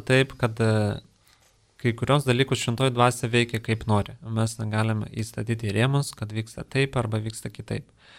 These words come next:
E, tai būna taip, kad, e, užtarimo maldos metu, kai mes meldžiamės už žmogų, skausmas visiškai pasišalina ir žmogus patiria Dievo meilę, arba jisai gali tiesiog patirti Dievo meilę, o skausmas tuo metu nepasišalins,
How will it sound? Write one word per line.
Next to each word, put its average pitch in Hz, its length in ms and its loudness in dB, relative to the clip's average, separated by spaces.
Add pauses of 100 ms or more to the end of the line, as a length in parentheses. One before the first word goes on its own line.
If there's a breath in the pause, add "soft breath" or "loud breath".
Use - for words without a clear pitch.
(300 loud breath)
E, 110 180 0 (400)
tai 110 160 -4 (320)
būna 127 340 2
taip, 117 280 0
kad, 113 280 -4
e, 104 220 -6 (460)
užtarimo 117 600 2
maldos 104 460 -2
metu, 120 320 -2 (160)
kai 110 160 -4
mes 104 180 -4
meldžiamės 110 480 -2
už 107 160 -6
žmogų, 143 320 2 (460 loud breath)
skausmas 131 680 0
visiškai 113 480 -6
pasišalina 135 800 0
ir 113 160 0
žmogus 110 560 -4
patiria 110 400 -2
Dievo 101 240 -6
meilę, 113 400 -2
arba 107 240 -6
jisai 139 240 -4
gali 131 240 0
tiesiog 156 320 -2
patirti 107 400 -4
Dievo 107 320 -2
meilę, 104 320 -2
o 104 160 -8
skausmas 107 480 -8
tuo 107 160 -6
metu 104 240 -6
nepasišalins, 110 840 -4